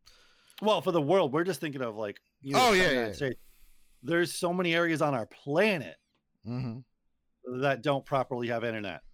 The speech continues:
Speaker 1: And this is going to change that completely. Like, you'll be able to get internet probably in the middle of the friggin' Arctic now.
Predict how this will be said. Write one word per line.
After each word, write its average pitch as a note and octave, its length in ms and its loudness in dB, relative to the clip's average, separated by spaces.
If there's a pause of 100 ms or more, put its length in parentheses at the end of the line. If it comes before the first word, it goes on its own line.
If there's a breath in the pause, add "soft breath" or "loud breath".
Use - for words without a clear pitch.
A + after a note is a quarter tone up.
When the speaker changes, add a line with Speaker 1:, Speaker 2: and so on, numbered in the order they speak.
(1000)
Speaker 1:
And C3 180 -2
this C#3+ 140 0
is C3 80 -8
going B2 220 -2
to A2 60 -8
change A#2+ 320 -4
that F#2 240 -4 (1600)
completely. C3+ 480 -4 (1800)
Like, B2 180 -4
you'll D3+ 140 4
be D#3 60 6
able D#3 120 4
to B2+ 60 -2
get D#3 180 -2
internet D#3 340 2
probably C3+ 500 2 (120)
in C3+ 140 -2
the B2+ 80 0
middle C#3+ 180 2
of B2 140 0
the C#3 80 -4
friggin' B2 180 -4
Arctic C#3 420 -4
now. F2+ 260 -12